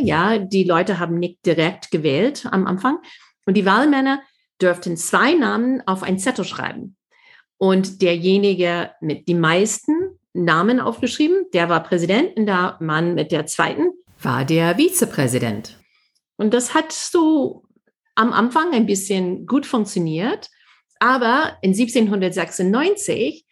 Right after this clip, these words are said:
John Adams war Präsident gewählt und Thomas Jefferson war als seine Vize gewählt. Aber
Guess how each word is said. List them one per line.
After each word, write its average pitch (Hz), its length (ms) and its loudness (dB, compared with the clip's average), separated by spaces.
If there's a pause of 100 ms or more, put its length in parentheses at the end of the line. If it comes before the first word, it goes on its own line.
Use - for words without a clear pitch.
(720)
John 247 280 4
Adams 170 460 -4
war 156 200 -4
Präsident 156 560 0
gewählt 269 560 0 (380)
und 165 200 -4
Thomas 147 400 -4
Jefferson 294 560 0
war 165 200 -2
als 165 220 -6
seine 156 300 -4
Vize 196 440 0
gewählt. 143 440 -6 (400)
Aber 262 600 2